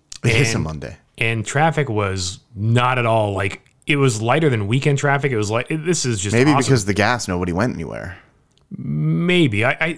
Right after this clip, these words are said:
Speaker 2: I did see a handful of, of trucks and trailers, like, uh, vacationers, like, R Vs
Speaker 1: Oh,
Speaker 2: and,
Speaker 1: sure.
Speaker 2: and travel
Speaker 1: Like a
Speaker 2: trailers and stuff.
Speaker 1: caravan?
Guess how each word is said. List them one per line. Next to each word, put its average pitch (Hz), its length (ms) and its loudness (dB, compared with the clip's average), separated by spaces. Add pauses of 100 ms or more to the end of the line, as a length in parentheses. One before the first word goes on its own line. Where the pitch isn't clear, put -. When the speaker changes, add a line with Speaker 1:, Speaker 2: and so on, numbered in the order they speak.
(120)
Speaker 2:
I 175 100 0
did 208 200 2
see 233 200 2
a 196 80 4
handful 170 640 2
of, 123 180 2
of 123 180 -4
trucks 135 340 -2
and 101 120 -4
trailers, 95 500 -4
like, 101 220 -2
uh, 98 200 -2
vacationers, 104 680 -2
like, 95 200 -8
R 117 140 0
Vs 107 360 -2
Speaker 1:
Oh, 117 160 4
Speaker 2:
and, 98 80 -2
Speaker 1:
sure. 92 220 -2
Speaker 2:
and 107 100 -2
travel 123 260 -2
Speaker 1:
Like - 100 2
a 151 40 4
Speaker 2:
trailers 151 240 4
and 156 80 4
stuff. 185 160 4
Speaker 1:
caravan? 104 240 0